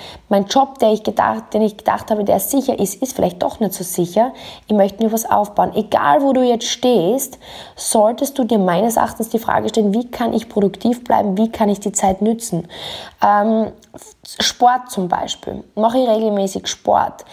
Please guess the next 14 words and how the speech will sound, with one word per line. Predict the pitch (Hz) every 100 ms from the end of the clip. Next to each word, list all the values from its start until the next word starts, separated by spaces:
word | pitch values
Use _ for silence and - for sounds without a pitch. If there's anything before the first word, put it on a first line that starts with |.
| - -
Lese | 214 208 247 240
ich | 240
jetzt | 208 196 - -
Bücher? | 208 202 - 175 - - - - -
Mache | 208 233 277
ich | 247
eine |
persönliche | 196 196 - 185 175 175
Weiterbildung? | 175 175 175 - - 160 151 160 -
Ähm, | - - - - -
kontrolliere | - 226 240 226 269 254
jetzt | 185 -
mein | 185 180 180
Mindset? | 156 180 180 - -